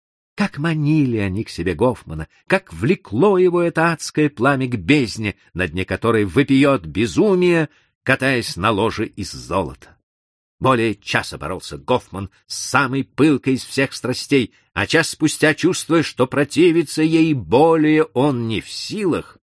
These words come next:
он бросил на стол монету в пятнадцать су даря ее первому попавшемуся официозу, и со всех ног, не останавливаясь, добежал до Цветочной набережной,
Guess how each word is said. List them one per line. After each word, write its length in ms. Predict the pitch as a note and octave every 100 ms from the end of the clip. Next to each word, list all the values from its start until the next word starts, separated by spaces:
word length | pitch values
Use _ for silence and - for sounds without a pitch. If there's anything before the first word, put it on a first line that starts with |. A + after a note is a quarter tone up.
| _ -
он 220 | A2+ E2
бросил 340 | E2+ C#3 -
на 100 | G2
стол 240 | F#2+ - F#2
монету 460 | E2 C3+ A#2 A#2 - -
в 120 | -
пятнадцать 600 | A#2+ - A#2 - D2+ -
су 320 | - F3 F3 _ _
даря 320 | D3 D3+ D#3+
ее 220 | D3+ C#3+ C3+
первому 680 | - D3+ D#3+ D3 C#3 C3+
попавшемуся 840 | B2+ A2+ - C3 - - G#2+ - F2+
официозу, 680 | - - C#3+ G3 D#3+ F3 _ _ _ _
и 100 | D#3+
со 180 | E3 D#3
всех 300 | - F3 -
ног, 340 | D#3+ G3+ - _ _ -
не 120 | B2+
останавливаясь, 840 | E3 - F3 F3+ D3+ A2+ F2 - _ -
добежал 440 | F2+ C#3 C3 E3
до 180 | A#2+ C#3
Цветочной 680 | - - C3+ B2 - - -
набережной, 720 | C#3 D#3 D#3 D3+ C#3+ D#3+